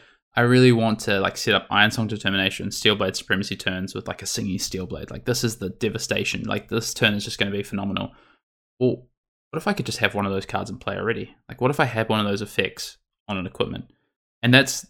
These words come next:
that's literally what you, what you get. You, I mean, not that example specifically, but, you know, let's say, okay, um, I want to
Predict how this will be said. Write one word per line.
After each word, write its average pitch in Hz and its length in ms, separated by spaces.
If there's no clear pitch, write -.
that's 117 240
literally 113 400
what 104 260
you, 98 520
what 104 160
you 101 80
get. - 360
You, 110 300
I - 40
mean, 117 180
not 110 260
that 101 160
example 104 320
specifically, 151 480
but, 107 260
you 135 80
know, 120 80
let's 117 180
say, 107 320
okay, 104 420
um, 101 440
I 107 140
want 107 280
to 101 380